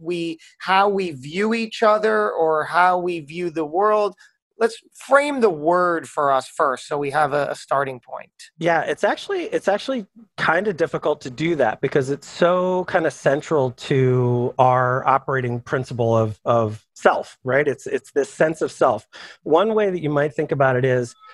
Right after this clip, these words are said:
Speaker 2: uh, you could think about it as it's a, it's a psychological story that we continue telling ourselves about ourselves, right? So that's one sense of it. So, uh, if I were to ask you, like, "Hey, you know, tell me about yourself. What are you?"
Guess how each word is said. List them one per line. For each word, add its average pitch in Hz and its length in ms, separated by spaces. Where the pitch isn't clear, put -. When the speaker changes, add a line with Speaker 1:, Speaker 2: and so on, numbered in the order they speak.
Speaker 2:
uh, 131 260
you 156 140
could - 180
think 202 140
about 190 260
it 156 80
as 139 260
it's 151 200
a, 147 240
it's 143 160
a 143 180
psychological 160 1400
story 143 720
that 123 140
we 135 180
continue 151 500
telling 143 380
ourselves 156 400
about 117 280
ourselves, - 460
right? 127 260
So - 100
that's 131 220
one 120 240
sense - 320
of 113 80
it. 113 160
So, 143 480
uh, 135 420
if 170 140
I 175 80
were 185 60
to 196 100
ask 160 320
you, 165 120
like, 131 360
"Hey, 156 460
you 165 80
know, 139 180
tell 277 140
me 226 80
about 143 160
yourself. 131 280
What 160 220
are 151 180
you?" 123 240